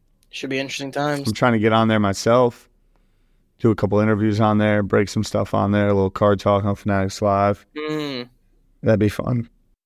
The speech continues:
Speaker 2: Yeah, I'm ready. Is my, is my true answer. There's some unknowns, but stay ready. You don't gotta get ready.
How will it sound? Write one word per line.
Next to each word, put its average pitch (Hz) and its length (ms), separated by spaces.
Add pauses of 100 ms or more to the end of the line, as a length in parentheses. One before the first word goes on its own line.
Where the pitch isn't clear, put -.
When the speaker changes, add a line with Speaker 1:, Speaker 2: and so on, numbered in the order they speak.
(920)
Speaker 2:
Yeah, 127 180
I'm 117 140
ready. 117 300 (480)
Is 110 180
my, 95 180
is 104 240
my 92 140
true 117 260
answer. 107 400 (840)
There's 107 180
some 123 240
unknowns, 107 480
but 101 260 (320)
stay - 280
ready. 104 240
You 98 60
don't 95 160
gotta 92 160
get 98 80
ready. 101 360